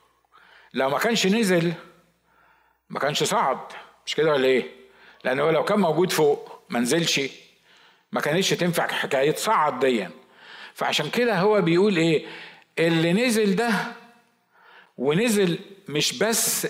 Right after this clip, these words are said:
ل-، ل-، يعني للموت. وأقسام الأرض السفلى، ال-، المفسرين الحقيقة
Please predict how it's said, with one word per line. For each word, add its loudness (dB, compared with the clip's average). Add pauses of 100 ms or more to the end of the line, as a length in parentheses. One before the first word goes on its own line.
ل-، -2
ل-، 2
يعني -2
للموت. -2 (680)
وأقسام 0
الأرض 0
السفلى، 0
ال-، -4
المفسرين -2
الحقيقة 0